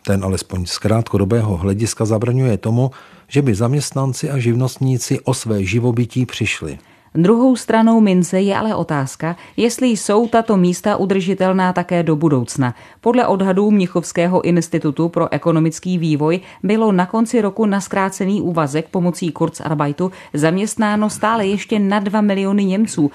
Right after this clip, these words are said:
Speaker 2: a to především v gastronomii a ubytovacích službách.
Speaker 1: Mezi odvětví, která zkrácené úvazky hojně využívají, ale patří také průmysl, kde se Kurzarbeit týkal bezmála šesti set tisíc pracovníků.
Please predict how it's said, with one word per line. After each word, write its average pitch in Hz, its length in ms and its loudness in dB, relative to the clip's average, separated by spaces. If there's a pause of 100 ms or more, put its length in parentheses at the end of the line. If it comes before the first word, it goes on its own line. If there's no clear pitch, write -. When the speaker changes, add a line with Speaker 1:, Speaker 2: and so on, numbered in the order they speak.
(220)
Speaker 2:
a 240 100 -2
to 247 160 0
především 190 580 -2
v 123 80 -6
gastronomii 214 840 0
a - 180 -2
ubytovacích 180 760 -2
službách. 123 580 -4 (360)
Speaker 1:
Mezi 120 260 2
odvětví, 101 580 2
která 110 420 -2
zkrácené 117 680 0
úvazky 117 440 -4
hojně 101 360 0
využívají, 92 800 -2
ale 143 200 0
patří - 360 -2
také 143 320 0
průmysl, 117 720 -2 (160)
kde 101 160 -2
se 82 220 -6 (100)
Kurzarbeit 101 840 -2 (100)
týkal 110 460 0
bezmála 101 540 0
šesti - 440 -4
set - 300 -2
tisíc 120 400 -2
pracovníků. 87 800 -2